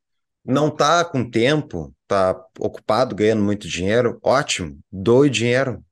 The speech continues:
doa um pouquinho de dinheiro, doe lá pro ranking dos políticos, já citei bastante também aqui, eu dou um dinheirinho todo mês lá, né? Tipo, eh, as pessoas acham que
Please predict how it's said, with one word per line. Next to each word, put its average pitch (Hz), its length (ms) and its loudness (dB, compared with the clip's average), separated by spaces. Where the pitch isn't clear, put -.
doa 117 260 2
um 131 60 -2
pouquinho 127 280 -2
de 107 60 -2
dinheiro, 120 340 0
doe 123 220 2
lá 139 140 2
pro 139 140 -2
ranking 139 300 0
dos 127 140 -4
políticos, 127 560 0
já 110 100 2
citei 117 360 0
bastante 120 500 0
também 110 240 -2
aqui, 117 400 -2
eu 120 180 4
dou 143 240 4
um 165 60 2
dinheirinho 156 380 2
todo 160 180 0
mês 160 260 4
lá, 165 240 0
né? 110 140 0
Tipo, 117 280 -2
eh, 107 220 2
as 117 160 -2
pessoas 147 240 0
acham 143 240 2
que 117 80 -2